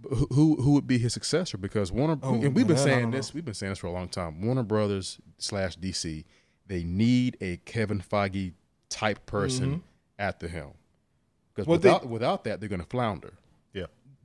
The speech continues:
Speaker 2: D C needs a Kevin, Kevin Feige.
Speaker 1: Mm-hmm.
Speaker 2: Warner Brothers needs to, to find a, find that person
Speaker 1: Mm-hmm.
Speaker 2: and then back the hell up.
Speaker 1: Right.
Speaker 2: Because they've had their hands in too many of these movies,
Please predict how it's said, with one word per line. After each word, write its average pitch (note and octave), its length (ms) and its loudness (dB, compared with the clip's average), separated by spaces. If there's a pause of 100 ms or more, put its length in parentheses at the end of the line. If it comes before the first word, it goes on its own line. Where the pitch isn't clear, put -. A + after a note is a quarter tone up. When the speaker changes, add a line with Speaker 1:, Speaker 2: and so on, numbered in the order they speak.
Speaker 2:
D G3 200 4
C G#3 300 0
needs B2 460 2 (220)
a C3 120 -4
Kevin, A2+ 440 -2 (140)
Kevin B2+ 260 -2
Feige. A2 420 -10
Speaker 1:
Mm-hmm. F2 160 -8 (540)
Speaker 2:
Warner G#3+ 240 2
Brothers D3 320 -4
needs C3+ 380 -6
to, A#2+ 300 -2
to - 140 -20
find C3+ 340 0
a, C3 60 -2 (140)
find F3 420 2
that B2+ 140 -6
person C3+ 500 -6 (160)
Speaker 1:
Mm-hmm. E2+ 140 -8
Speaker 2:
and C#3+ 100 4
then D3 140 6
back C3 320 2
the - 80 0
hell B2+ 200 2
up. A#2+ 160 -4 (960)
Speaker 1:
Right. D2+ 220 -8 (140)
Speaker 2:
Because B2+ 280 -2
they've D#3 220 4
had F3 220 2
their E3+ 100 -4
hands D#3 460 -2
in B2+ 180 -4
too D3+ 140 -4
many D#3 220 0
of D3 60 -4
these C3+ 200 -2
movies, C3+ 500 0